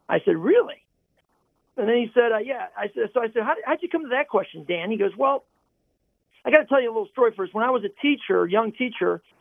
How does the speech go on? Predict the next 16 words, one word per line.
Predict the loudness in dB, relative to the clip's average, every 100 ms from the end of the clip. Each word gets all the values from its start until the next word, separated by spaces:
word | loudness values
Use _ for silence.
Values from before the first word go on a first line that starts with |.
| _
used | -6 0
to |
play | 4 4
basketball | 4 0 -2 -2 0
on | 0
Friday | 0 0 -2
afternoons | -2 0 0
with | -2 -2
my | 0 0 -4 _ 0
other | 0 2 2
teacher | 2 2 -2
friends, | -2 -2 -4 -2
and | 2 4
one | 4
of | 4
my | -2